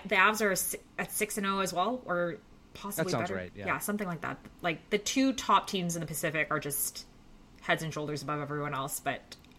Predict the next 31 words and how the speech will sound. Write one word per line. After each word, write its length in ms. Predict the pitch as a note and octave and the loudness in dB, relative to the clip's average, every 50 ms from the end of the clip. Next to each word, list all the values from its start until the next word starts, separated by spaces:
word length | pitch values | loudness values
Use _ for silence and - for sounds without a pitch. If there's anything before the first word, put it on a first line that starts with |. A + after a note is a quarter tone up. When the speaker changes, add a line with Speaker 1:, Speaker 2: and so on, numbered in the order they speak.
| - - - - - - | -20 -20 -20 -8 -2 0
Speaker 1:
I 40 | F3+ | 2
do 60 | D3+ | 6
Speaker 2:
Sorry, 180 | G3+ F#3+ E3+ | 6 6 8
Speaker 1:
feel 120 | - G#3 G3 | 8 8 8
Speaker 2:
did 80 | F#3+ | 8
we 80 | E4+ D#4 | 6 4
get 240 | A3 A3 A#3 A#3+ - | 6 4 4 4 2
to 60 | C4+ | 0
Carol's 380 | - - B3 A#3+ A#3 A3 - - | 0 4 4 6 6 4 2 0
question? 540 | - G#3 G3+ G#3 - - B3 B3 B3 A#3 - - | 0 0 0 0 -2 -4 -6 -6 -8 -10 -10 -6
Did 160 | D#3+ D#3+ E3 | -4 -2 2
I, 240 | F3+ F#3 F#3+ F#3+ F3+ - - - | 2 4 4 2 0 -2 -8 -6
did 100 | D3+ D#3 | -2 0
I 100 | E3 E3+ | 0 0
answer 160 | E3+ E3+ F3 | 2 2 2
Speaker 1:
She 140 | - - F3+ | 2 2 2
Speaker 2:
that 160 | G3 F#3+ - | 2 2 0
question, 400 | - G3 F#3+ - - G3+ F#3+ E3 | 0 -2 -2 -2 -4 -6 -4 -4
or? 100 | C3 B2 | -2 2
Speaker 1:
Car-, 220 | A2+ D#4 C#4+ - - G#3 | 6 6 6 6 6 4
Carol 280 | - E4 D#4+ D#4+ E4+ | 6 8 10 10 10
said, 180 | - D#4 C4+ A#3+ | 8 6 6 6
"What 100 | B3 B3 | 8 8
do 40 | B3+ | 8
we 140 | B3+ A#3+ | 6 6
think 260 | A3+ A3+ A3 G#3+ - - | 4 4 4 4 2 -2
for 220 | - - G#3+ G#3 | 0 4 4 4
the 60 | G3+ | 6
next 240 | G3+ F#3+ F#3+ - - | 4 2 2 2 0
few 120 | - G3+ | 0 2
games?" 300 | E3 F3 E3+ D#3 D#3+ - | 6 6 6 4 4 -4